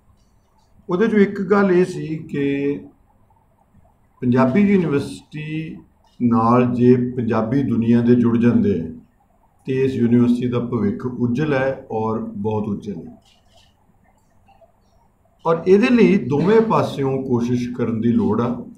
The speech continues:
ਯੂਨੀਵਰਸਿਟੀ ਨੂੰ ਇਹ ਕੋਸ਼ਿਸ਼ ਕਰਨ ਦੀ ਲੋੜ ਹੈ ਕਿ ਉਹ ਆਪਣੇ ਇਸ ਤਰ੍ਹਾਂ ਦੇ ਕੰਮ ਕਰੇ, ਇਸ ਤਰ੍ਹਾਂ ਦੇ ਪ੍ਰੋਗਰਾਮ ਉਲੀਕੇ, ਜਿਹੜੇ ਸਾਰੇ ਪੰਜਾਬੀਆਂ ਨੂੰ, ਭਾਵੇਂ ਉਹ ਪੰਜਾਬੀ ਪੰਜਾਬ 'ਚ ਹੋਣ ਜਾਂ ਇਸ ਦੇਸ਼ 'ਚ ਪੰਜਾਬ ਤੋਂ ਬਾਹਰ ਹੋਣ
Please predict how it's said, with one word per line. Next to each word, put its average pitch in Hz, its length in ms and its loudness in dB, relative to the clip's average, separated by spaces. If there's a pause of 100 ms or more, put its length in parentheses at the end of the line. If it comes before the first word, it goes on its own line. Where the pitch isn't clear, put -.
(160)
ਯੂਨੀਵਰਸਿਟੀ 190 500 2
ਨੂੰ 202 160 6
ਇਹ 202 40 8
ਕੋਸ਼ਿਸ਼ 165 420 -2
ਕਰਨ 156 280 -2
ਦੀ 160 120 -2
ਲੋੜ 131 300 4
ਹੈ 143 140 2
ਕਿ 143 200 -4
ਉਹ 139 120 2
ਆਪਣੇ 127 580 -2
ਇਸ 131 180 -6
ਤਰ੍ਹਾਂ 175 220 -4
ਦੇ 190 100 0
ਕੰਮ 147 300 -4
ਕਰੇ, 143 280 0
ਇਸ 131 180 -4
ਤਰ੍ਹਾਂ 135 220 -4
ਦੇ 143 80 -4
ਪ੍ਰੋਗਰਾਮ 127 500 0
ਉਲੀਕੇ, 120 600 2 (880)
ਜਿਹੜੇ 143 480 2 (120)
ਸਾਰੇ 143 420 0
ਪੰਜਾਬੀਆਂ 120 640 2
ਨੂੰ, 117 320 2 (220)
ਭਾਵੇਂ 117 260 0
ਉਹ 123 140 0
ਪੰਜਾਬੀ 120 760 0 (200)
ਪੰਜਾਬ 127 340 2
'ਚ 165 60 -6
ਹੋਣ 139 400 -2 (360)
ਜਾਂ 123 440 2
ਇਸ 135 280 -2
ਦੇਸ਼ 123 360 4
'ਚ - 40 -8
ਪੰਜਾਬ 117 380 0
ਤੋਂ 123 100 0
ਬਾਹਰ 127 240 2
ਹੋਣ 131 420 -2